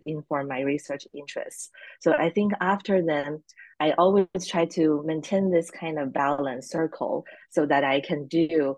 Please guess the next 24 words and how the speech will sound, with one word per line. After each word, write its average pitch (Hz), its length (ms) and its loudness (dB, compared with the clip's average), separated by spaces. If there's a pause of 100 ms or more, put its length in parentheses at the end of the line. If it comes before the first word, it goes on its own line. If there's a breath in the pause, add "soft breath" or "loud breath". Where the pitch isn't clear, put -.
(240 loud breath)
something 247 520 0
in 208 80 -6
the 196 120 0
research 202 480 2
and 175 200 -4
practice 175 800 0
and 165 140 -4
make 160 180 -4
sure 170 300 2
they 156 160 2
inform 160 600 -8
each - 220 -8
other. 131 460 -2 (500 loud breath)
Um, 151 400 0 (360 loud breath)
and 190 120 2
I 180 160 2
feel 233 320 4
like 190 260 4
the 180 100 0
pandemic 175 600 -2
really 156 540 -2
created 151 680 -2
a 139 100 -2
s-, - 180 -12